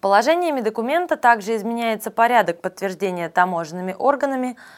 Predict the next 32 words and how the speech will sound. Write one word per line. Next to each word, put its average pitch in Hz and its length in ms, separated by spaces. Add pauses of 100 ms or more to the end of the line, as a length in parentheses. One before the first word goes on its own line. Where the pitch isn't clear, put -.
приёма 208 480
платёжных 190 580
документов 165 640 (480)
и - 80
закрепляется 247 800
иной 226 260
механизм 170 640
возврата 165 640
и - 140
зачёта 226 520
переплаченных 165 680
средств. - 480 (480)
Кроме 165 320
того, 269 400 (240)
изменения 214 580
коснулись 277 540
и 208 200
правил 202 440
подачи 180 380
банковских 190 680
гарантий. 202 600 (360)
В - 60
случае 180 360
принятия 247 480
документа 269 600
их 254 340
можно 226 340
будет 202 260
представлять 190 600
в 214 60
электронном 196 540
варианте. 196 640